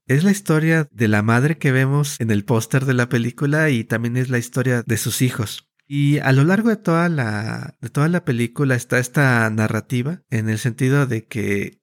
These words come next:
es la historia de una persona que empieza cuando ella conoce al que se va a convertir en su esposo en la universidad. Vemos esta escena donde ve a alguien diferente en el salón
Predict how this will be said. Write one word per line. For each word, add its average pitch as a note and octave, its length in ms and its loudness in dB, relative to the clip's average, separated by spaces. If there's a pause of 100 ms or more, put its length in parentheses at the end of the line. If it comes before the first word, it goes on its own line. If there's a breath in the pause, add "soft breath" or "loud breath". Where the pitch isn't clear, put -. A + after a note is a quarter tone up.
es C3+ 180 2
la F3 60 4
historia C3+ 480 2
de A2 240 0
una B2+ 260 0
persona A#2+ 720 -4
que C3 120 0
empieza C3+ 960 2 (120)
cuando A2+ 340 -4
ella C3 240 0
conoce A2 680 -4 (160 soft breath)
al A#2+ 120 0
que A#2+ 120 -2
se - 120 0
va A#2+ 120 2
a B2+ 80 -2
convertir A#2+ 360 0
en A#2 80 2
su A#2 100 0
esposo A2 520 -4
en G#2 140 0
la G2+ 80 2
universidad. G2+ 800 -4
Vemos B2 460 0
esta C3+ 220 0
escena B2+ 460 2
donde A2 720 -4
ve C3 520 2
a A2+ 180 2
alguien B2+ 280 2
diferente A2+ 640 -2
en A#2+ 80 -2
el G#2+ 80 -2
salón A2+ 480 -4